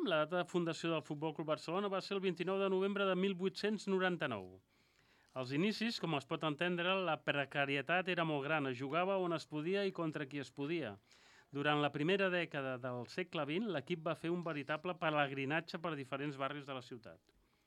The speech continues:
El primer partit del Futbol Club Barcelona va ser el vuit de desembre de mil vuit-cents noranta-nou contra un equip de la colònia anglesa de Barcelona, l'antic velòdrom de la Bonanova, amb un resultat de zero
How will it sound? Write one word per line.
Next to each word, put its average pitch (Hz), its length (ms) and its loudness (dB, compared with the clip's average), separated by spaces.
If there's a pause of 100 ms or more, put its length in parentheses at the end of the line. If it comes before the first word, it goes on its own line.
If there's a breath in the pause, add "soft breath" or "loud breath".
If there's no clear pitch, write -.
(540 soft breath)
El 135 80 -4
primer 170 280 2
partit 220 300 0
del 196 140 4
Futbol 185 320 0
Club 170 140 -4
Barcelona 185 360 -2
va 208 100 2
ser 185 160 0
el 170 40 0
vuit 196 220 -2
de 202 160 4
desembre 175 760 2
de 175 120 4
mil 185 240 4
vuit-cents 170 460 -2
noranta-nou 175 680 2 (360 loud breath)
contra 160 260 0
un 208 80 6
equip 196 260 0
de 202 100 6
la 180 100 2
colònia 185 440 2
anglesa 175 360 0
de 185 80 2
Barcelona, 143 540 -2
l'antic 123 400 -2
velòdrom 185 500 0
de 160 100 2
la 143 260 0
Bonanova, 131 640 0 (560 loud breath)
amb 147 200 0
un 190 100 4
resultat 175 440 0
de 165 100 4
zero 202 360 2